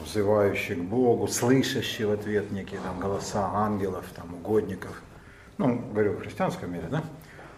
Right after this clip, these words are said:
А, каких-то там святых или там, самого Бога. А,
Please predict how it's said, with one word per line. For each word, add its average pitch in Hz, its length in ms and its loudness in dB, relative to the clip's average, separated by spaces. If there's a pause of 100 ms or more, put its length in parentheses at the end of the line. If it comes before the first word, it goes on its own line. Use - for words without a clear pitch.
(240)
А, 95 340 0
каких-то - 400 -6
там 90 160 -8
святых 113 640 -2
или 98 240 -2 (240)
там, - 100 -10 (380)
самого 92 280 -2
Бога. 87 280 -4 (760)
А, 98 300 0